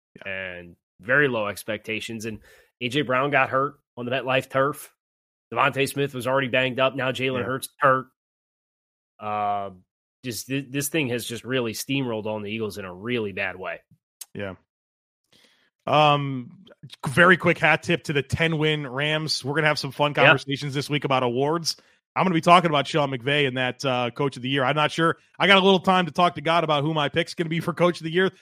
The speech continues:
Speaker 1: I think there's some good candidates, but Sean McVay, got a ten win team.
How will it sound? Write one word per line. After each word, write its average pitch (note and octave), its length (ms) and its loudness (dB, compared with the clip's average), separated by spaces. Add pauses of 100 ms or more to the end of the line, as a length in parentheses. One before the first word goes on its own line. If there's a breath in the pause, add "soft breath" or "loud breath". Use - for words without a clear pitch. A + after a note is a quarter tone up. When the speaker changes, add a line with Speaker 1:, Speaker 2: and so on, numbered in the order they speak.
(100)
Speaker 1:
I B2+ 120 0
think D3 120 0
there's D3 140 -4
some C#3+ 140 -8
good D#3 180 -4
candidates, F#3 440 -4
but B2 140 -12
Sean D3+ 240 -6
McVay, D3+ 420 -2 (500)
got B2 200 -4
a - 40 -20
ten E3 200 0
win D#3 160 -2
team. C#3+ 300 -6